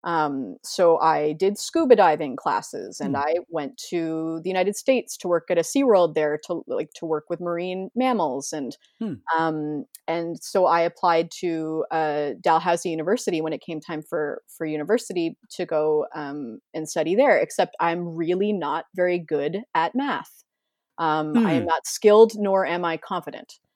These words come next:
Speaker 1: um, which I think are maybe equally important at being good at math. And
Speaker 2: Did nobody mention the, the math necess-, uh, requirement at any point during your marine biro-, "I'm gonna be a me-, marine biologist"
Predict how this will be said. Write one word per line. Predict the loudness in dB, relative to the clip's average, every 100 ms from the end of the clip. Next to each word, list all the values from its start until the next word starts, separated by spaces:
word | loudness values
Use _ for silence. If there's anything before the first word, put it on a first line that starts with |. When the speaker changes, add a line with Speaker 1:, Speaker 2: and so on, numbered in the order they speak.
| _ _ _ -2
Speaker 1:
um, | 0 0 -2 -6 -4
which | -2
I | 0
think | 4 4
are | 4
maybe | 2 -2 -2 -4
equally | -4 -4 -4
important | -6 -8 -10 -12 -14 -14 -12
at | -8
being | -6 -4
good | -6
at | -6
math. | -8 -12 -18 _ -10
And | -6 -4 -2 4
Speaker 2:
Did | 6
nobody | 6 4
mention | 4 4 4 4
the, | 4 2
the | 2
math | 4 4 4 2
necess-, | 0 0 -4 0
uh, | 4 6 4 0
requirement | -2 2 2 2 0 -2 -2
at | -2
any | 0
point | -2 -2 -4
during | -2 -2 0
your | -2 -2 -2 -4
marine | -6 -6 -4
biro-, | -2 0 -2 -6 -20 -8
"I'm | -6
gonna | -4 -4
be | -2
a | -2
me-, | -4 -6 -6
marine | -6 -4 -4
biologist" | -4 -4 -2 -4 -2 -6 -8 -16